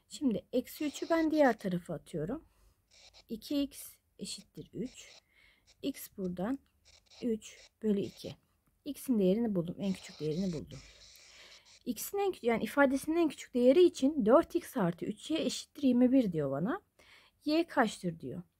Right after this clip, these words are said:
İşte demek ki ne yapıyorum bunu? Gidiyorum, pardon, x ve y'nin çarpımını soruyor. Gidiyorum bunu denklemde yerine yazıyorum. Nasıl yazıyorum? Dört çarpı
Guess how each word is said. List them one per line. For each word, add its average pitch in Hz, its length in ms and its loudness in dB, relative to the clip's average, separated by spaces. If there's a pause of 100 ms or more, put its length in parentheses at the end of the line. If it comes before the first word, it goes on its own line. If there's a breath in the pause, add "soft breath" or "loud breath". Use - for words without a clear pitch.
(320 soft breath)
İşte - 160 -20
demek 370 240 6
ki 381 100 4
ne 392 40 6
yapıyorum 240 500 4
bunu? 320 140 4
Gidiyorum, 320 520 2
pardon, 208 240 0
x - 240 -6
ve 220 80 4
y'nin 233 240 4
çarpımını 196 500 0
soruyor. 180 320 -2
Gidiyorum 339 480 4
bunu 233 280 4 (140)
denklemde 294 500 2
yerine 240 340 6
yazıyorum. 165 460 0
Nasıl 339 240 -4
yazıyorum? 185 520 -2
Dört 302 260 2
çarpı 170 560 -6